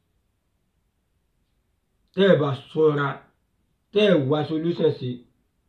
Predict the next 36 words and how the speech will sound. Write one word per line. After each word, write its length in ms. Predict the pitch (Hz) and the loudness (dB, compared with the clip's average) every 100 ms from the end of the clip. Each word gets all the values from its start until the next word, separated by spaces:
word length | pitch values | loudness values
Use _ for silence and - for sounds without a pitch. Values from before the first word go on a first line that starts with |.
| _ _ _ _ _ _ _ _ _ _ _ - | _ _ _ _ _ _ _ _ _ _ _ -2
Gbogbo 180 | 160 | 4
ohun 180 | 180 180 | 4 6
tó 80 | 208 | 6
ṣẹlẹ̀ 380 | 202 - 180 156 | 6 4 2 2
sí 80 | 143 | 0
Fíríà 340 | 139 202 196 196 | -4 2 4 4
náà, 240 | 196 160 139 | 2 2 4
ó 80 | 190 | 6
ní 140 | 208 220 | 6 6
ó 80 | 226 | 4
padà 220 | 180 160 143 | 4 -2 -4
ṣẹlẹ̀ 420 | - 165 151 139 | -4 0 0 0
sí 80 | 156 | -2
yín. 220 | 170 185 196 - - | -2 -2 -4 -6 0
Ọlọ́run 340 | 208 233 220 | 4 6 8
ó 40 | 214 - | 6 4
sọ 140 | 180 175 | 2 4
òkò 200 | 151 165 | 4 2
ìyà 160 | 151 156 | 2 2
lé 100 | 165 | 2
yín 180 | 180 196 | 6 8
lórí. 240 | 202 196 196 - - | 8 8 4 -8 -2
Ìyà 320 | 175 175 214 | 2 4 6
ẹlẹ́ta 400 | 220 240 233 - 202 | 6 6 2 2 2
ẹlẹ́ro, 380 | 196 220 202 180 180 - _ | 6 8 8 8 4 -4 _
tẹ́ 140 | - 254 | 0 4
ẹ 80 | 190 | 6
ní 120 | 170 143 117 | 4 2 4
bọ́ 120 | 208 | 6
ńbẹ̀ 180 | 202 214 | 8 6
láyé 280 | 170 156 190 | 4 4 2
àti 220 | 160 156 | 2 -2
lọ́run. 360 | 165 170 147 131 - _ _ _ _ _ _ _ _ _ _ _ _ _ _ _ _ _ _ _ _ _ _ _ _ _ | 0 2 2 -2 -10 _ _ _ _ _ _ _ _ _ _ _ _ _ _ _ _ _ _ _ _ _ _ _ _ _
Kí 60 | 214 | 2
ló 120 | 226 | 6
wá 120 | 226 | 6